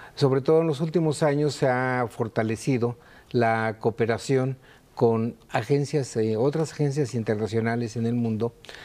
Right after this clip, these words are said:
En el mundo hay alrededor de doscientas agencias de noticias. Prácticamente cada país tiene por lo menos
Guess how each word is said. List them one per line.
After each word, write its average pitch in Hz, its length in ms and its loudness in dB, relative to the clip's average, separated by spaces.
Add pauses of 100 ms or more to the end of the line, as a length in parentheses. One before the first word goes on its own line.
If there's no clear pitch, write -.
(280)
En 139 140 6
el 170 120 4
mundo 214 260 2
hay 214 120 4
alrededor 143 580 2
de 131 120 4
doscientas 139 760 -2
agencias 117 520 -2
de 117 100 -2
noticias. 139 460 -2
Prácticamente 139 720 -2 (260)
cada 208 280 4
país 170 460 -2 (240)
tiene 156 220 4
por 131 160 -2
lo 127 80 2
menos 131 460 -2